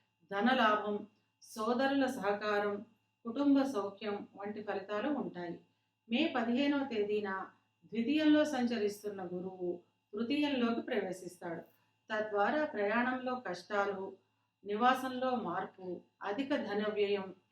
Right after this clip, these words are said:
అనారోగ్య సమస్యలు వంటి ఫలితాలు ఉంటాయి. షష్టమంలో సంచరిస్తున్న కేతువు మే పద్దెనిమిదవ తేదీన పంచమంలోకి ప్రవేశిస్తాడు. తద్వారా సంతానంపై వైద్య ఖర్చులు,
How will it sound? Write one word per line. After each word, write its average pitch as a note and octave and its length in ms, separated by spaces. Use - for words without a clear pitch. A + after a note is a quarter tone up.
అనారోగ్య C4 520
సమస్యలు G3+ 560
వంటి G3 300
ఫలితాలు G3 560
ఉంటాయి. E3+ 400
షష్టమంలో C#4+ 720
సంచరిస్తున్న G#3 760
కేతువు F3+ 680
మే C#4 300
పద్దెనిమిదవ C4+ 500
తేదీన F#3 680
పంచమంలోకి A3+ 680
ప్రవేశిస్తాడు. F3+ 760
తద్వారా A3 540
సంతానంపై B3+ 880
వైద్య F#3 420
ఖర్చులు, F3+ 600